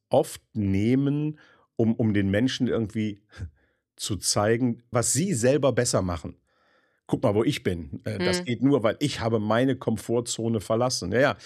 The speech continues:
Speaker 1: kann sein, aber vielleicht will ich da ja auch gar nicht hin,
Speaker 2: Ja.
Speaker 1: wo du stehst, ne? Ich habe letztens irgendwo mal wieder, also meine Lieblings-Buzzword-Bullshit-Plattform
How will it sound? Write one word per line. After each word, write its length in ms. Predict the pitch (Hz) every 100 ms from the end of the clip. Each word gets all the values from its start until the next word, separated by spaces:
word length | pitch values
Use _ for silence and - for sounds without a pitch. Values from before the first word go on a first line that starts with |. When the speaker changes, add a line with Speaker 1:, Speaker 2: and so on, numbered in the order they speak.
| - -
Speaker 1:
kann 160 | - 104
sein, 220 | 117 131
aber 160 | 101 92
vielleicht 220 | 101 92
will 100 | 104
ich 100 | 92
da 120 | 104
ja 100 | 104
auch 80 | 95
gar 160 | 90
nicht 180 | 92 85
hin, 320 | 170 165 87 - _ _ _
Speaker 2:
Ja. 200 | - 147
Speaker 1:
wo 40 | 101
du 160 | 95
stehst, 600 | 87 - 92 - - - -
ne? 180 | 92 120 - -
Ich 140 | -
habe 180 | 123 127
letztens 460 | 110 147 - 156 -
irgendwo 300 | 131 127 123
mal 240 | 113 107
wieder, 340 | 110 123 120 117
also 240 | 98 90 - _
meine 300 | - 107 104
Lieblings-Buzzword-Bullshit-Plattform 3750 | 98 101 101 101 151 170 - 110 120 123 117 - 95 78 101 127 - 92 101 113 113 - 85 101 120 123 - 113 98 - - 104 - - 104 98 90